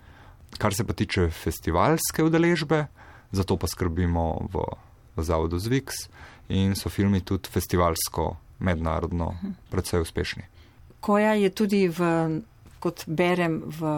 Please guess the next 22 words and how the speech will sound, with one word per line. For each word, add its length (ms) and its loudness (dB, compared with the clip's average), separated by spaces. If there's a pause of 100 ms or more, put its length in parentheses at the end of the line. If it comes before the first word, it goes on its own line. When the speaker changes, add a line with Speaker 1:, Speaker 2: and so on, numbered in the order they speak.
(180)
Speaker 2:
ambulanti 840 4
zobozdravnika, 880 2 (240)
eh, 280 -2
za 180 -2
otroke, 560 2
ne, 160 4
da 100 2
jih 140 0
animira 540 4 (260)
v 180 -2
Barceloni, 580 4
ne? 260 2
Speaker 1:
To 100 2
je 60 2
bil 380 2
mesečen 640 0
dogodek. 580 2 (480)
Izbrali 500 2 (120)
so 400 4
šestnajst 560 0
animiranih 520 4
filmov, 480 4